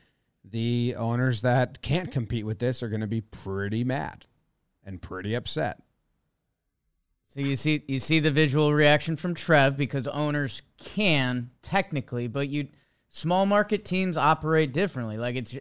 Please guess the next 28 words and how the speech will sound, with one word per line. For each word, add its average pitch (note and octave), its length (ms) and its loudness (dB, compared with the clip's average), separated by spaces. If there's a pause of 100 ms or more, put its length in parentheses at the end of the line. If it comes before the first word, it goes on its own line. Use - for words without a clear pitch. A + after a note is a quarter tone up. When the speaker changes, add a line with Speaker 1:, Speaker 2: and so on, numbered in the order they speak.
Speaker 2:
it's B2+ 200 -8
a C3+ 80 -6
fact C#3+ 420 -2
of A#2+ 120 -6
life. C3 320 0
I A#2+ 80 -4
know, C3 460 -2
I B2+ 80 -4
know C#3 160 -2
we C#3 180 0
want C3 320 -6
a B2 60 -4
dream C#3+ 400 -4
world A#2 340 -4
where A2+ 400 -6 (400)
all C3 160 0
these C3 220 0
Cohens C3+ 480 -2
can B2 160 -6
come B2+ 280 -4
in B2+ 220 -2
and, A#2 300 -6
and A2 200 -8
buy A#2+ 340 0
the A2+ 360 -6
fifteen B2+ 580 -6
teams A#2+ 440 -6
that, A2+ 180 -6